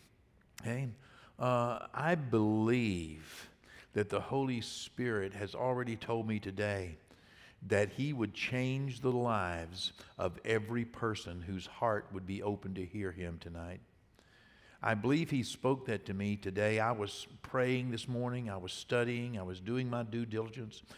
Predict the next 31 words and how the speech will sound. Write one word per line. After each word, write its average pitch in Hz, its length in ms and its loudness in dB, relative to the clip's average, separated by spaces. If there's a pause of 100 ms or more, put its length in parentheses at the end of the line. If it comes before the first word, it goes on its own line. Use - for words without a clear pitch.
(200)
opening 135 420 4
up 123 160 0
my 120 160 2
heart 123 340 0
to - 80 -10
the 104 120 -4
Lord. 113 520 0 (540)
And 117 180 2
I 120 180 2
questioned 143 520 -2
the 113 60 0
Lord 120 320 2
and 117 100 -2
I 120 80 0
said, 120 240 -2
"Lord, 147 400 2
what 196 220 0
will 160 160 2
tonight 123 560 0
be, 113 180 -2
Lord? 95 460 -4 (720)
What 156 300 2
difference, 123 640 0
Lord, 117 460 2
uh, 90 460 -4
do 120 100 -2
you 123 260 0
want 123 260 -2
to 127 80 -4
make 113 260 -2
tonight?" 104 500 -2